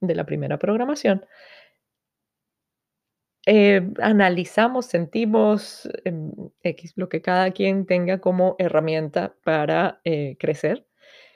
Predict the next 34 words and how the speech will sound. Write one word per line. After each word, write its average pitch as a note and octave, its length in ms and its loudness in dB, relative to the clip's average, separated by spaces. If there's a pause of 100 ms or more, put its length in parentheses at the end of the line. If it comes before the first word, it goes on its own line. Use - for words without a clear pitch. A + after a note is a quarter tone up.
(320)
y D#4+ 120 8
volvemos G#3+ 400 6
otra A3+ 220 4
vez G#3+ 400 2 (140)
a F#3+ 420 -2 (840)
ajustar G#3+ 680 -2
la A#3+ 120 0
red, G3+ 260 0 (1080)
a A3 100 2
volver G3+ 360 2
a G3+ 60 2
sentir A#3 440 -4
y - 20 -4
a C4 60 -2
volver D#3+ 280 -2
a D3 80 -8
pasar D#3 260 -6
a D#3+ 80 -4
través C#3+ 300 -6
de C3+ 200 -6
esa C#3 220 -10
red. A3 220 -2 (920)
O - 40 -20
sea G#3 140 2
que F#3+ 340 -2
estamos G3 320 -4
como C4+ 160 -2
que A3 100 -2
todo G#3+ 420 2
el D4+ 100 0
tiempo A#3+ 500 0
en G3 160 -2
un E3+ 180 -6
constante G3 1120 -2